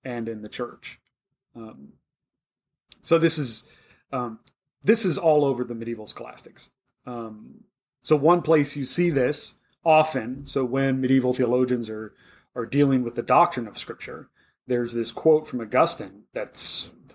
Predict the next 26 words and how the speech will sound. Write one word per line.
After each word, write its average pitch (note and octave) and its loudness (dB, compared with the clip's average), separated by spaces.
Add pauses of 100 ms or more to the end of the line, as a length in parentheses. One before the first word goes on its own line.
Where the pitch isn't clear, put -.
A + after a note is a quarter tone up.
that's - -10
just A#2+ -10
all A2 -4
over C#3 2
the G2+ -6
place. - -10
Uh, A2+ -4 (120)
Aquinas C#3+ 2
quotes G#2 -6
it, - -4 (220)
um, A#2 -2
approvingly, B2+ 0 (300)
and C3+ -2
it's B2 0
from C3 4
Augustine's B2+ 2
letter B2+ 6
to B2 -4
Jerome. A#2 -2 (640)
Um, G#2+ -10 (180)
just - -8
gonna A2+ 0 (360)
read C#3+ 4
it B2+ 2
real A2 -2
quick. G#2+ -12